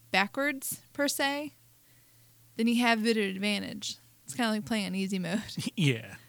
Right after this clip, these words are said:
Speaker 1: Yeah.
Speaker 2: You can start one-shotting stuff.
Speaker 1: One-shotting stuff. Like doing the dailies in Outland. I mean, that was tedious enough as it is. I mean, it, it took me twenty to thirty minutes every day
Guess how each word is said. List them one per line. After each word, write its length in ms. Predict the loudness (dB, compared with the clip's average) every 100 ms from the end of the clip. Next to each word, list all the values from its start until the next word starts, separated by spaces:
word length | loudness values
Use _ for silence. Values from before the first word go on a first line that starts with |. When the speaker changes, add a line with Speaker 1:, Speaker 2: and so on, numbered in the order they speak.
| _ -6
Speaker 1:
Yeah. 240 | -4 -4 -8 -14 -20 _ _ _ _ _
Speaker 2:
You 80 | -10
can 80 | -4
start 200 | -2 -2
one-shotting 720 | 2 2 4 2 -2 -4 -8
stuff. 340 | -8 -8 -8 -4
Speaker 1:
One-shotting 560 | -2 0 0 -4 -4 -10
stuff. 340 | -8 -10 -12 -18 -20 -10
Like 180 | -6 -4
doing 180 | -2 -2
the 60 | -2
dailies 400 | 0 0 -2 -2
in 60 |
Outland. 320 | -2 0 0
I 40 | 0
mean, 180 | 2 2
that 120 | 0
was 220 | -2 -4 -18 -20 -20 -20 -20 -4
tedious 460 | 4 6 6 4
enough 220 | 4 2 6
as 260 | 4 4
it 80 | 4
is. 320 | 4 4 4
I 60 | 2
mean, 200 | 2 0
it, 80 | 2
it 180 | 2 4
took 320 | 6 4 4
me 420 | 2 4 4 4
twenty 380 | 0 0 2 2
to 80 | 2
thirty 280 | 2 2 4
minutes 360 | 2 2 0 -2
every 180 | -2
day 480 | 0 0 2 0 -2